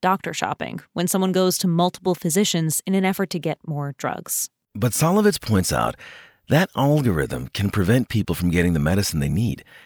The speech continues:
Speaker 2: In Catherine's case, the system seems to have thought she was abusing drugs because her dogs had been prescribed powerful opioids under her name.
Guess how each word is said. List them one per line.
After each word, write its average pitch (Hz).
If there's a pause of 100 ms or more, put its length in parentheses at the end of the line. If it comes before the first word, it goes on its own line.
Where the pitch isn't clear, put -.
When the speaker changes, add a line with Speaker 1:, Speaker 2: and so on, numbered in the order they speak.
Speaker 2:
In 98
Catherine's 123
case, 67
the 80
system 107
seems 107
to 95
have 85
thought 85 (300)
she -
was 101
abusing 143
drugs 90
because 98
her 85
dogs 113
had 82
been 85
prescribed 78
powerful 87
opioids 80
under 90
her 139
name. -